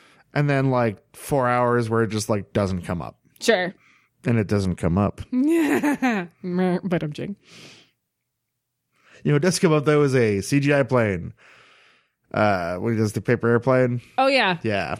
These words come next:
Speaker 2: Yeah. Uh, so they share a fondness for that. This is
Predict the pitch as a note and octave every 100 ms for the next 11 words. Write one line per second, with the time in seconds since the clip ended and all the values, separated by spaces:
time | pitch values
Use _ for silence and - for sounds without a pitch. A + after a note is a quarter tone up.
0 | - F#3 F#3 F#3 F3+ F3 E3+ - _ -
1 | _ _ _ _ F#3 F#3+ F#3+ G#3+ A3+ -
2 | B3 A3 - C#4+ D4+ B3 G#3+ - F#3+ F3
3 | F3+ G#3 G3+ F#3+ F#3 - -